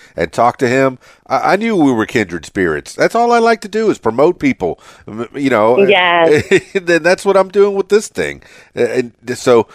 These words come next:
Speaker 1: you look at his page, i-, it's just promotion after promotion. Hey, does he, uh, does he do any mobile D J ing?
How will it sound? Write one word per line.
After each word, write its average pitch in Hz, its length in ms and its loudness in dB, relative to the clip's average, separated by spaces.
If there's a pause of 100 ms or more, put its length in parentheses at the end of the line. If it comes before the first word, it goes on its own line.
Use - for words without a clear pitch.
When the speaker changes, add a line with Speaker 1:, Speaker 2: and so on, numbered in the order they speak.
(160)
Speaker 1:
you 113 220 0
look 139 180 2
at 120 80 0
his 151 180 2
page, 160 540 0
i-, - 40 -8 (200)
it's 107 220 0
just 104 240 -2 (320)
promotion 104 500 -2
after 104 200 -2
promotion. 95 500 -6 (220)
Hey, 262 140 0
does 143 220 0
he, 196 240 2 (360)
uh, 123 240 0
does 117 200 0
he 151 80 4
do 165 200 4
any 170 140 0
mobile 165 320 0
D 180 180 -6
J 196 280 0
ing? 226 140 -14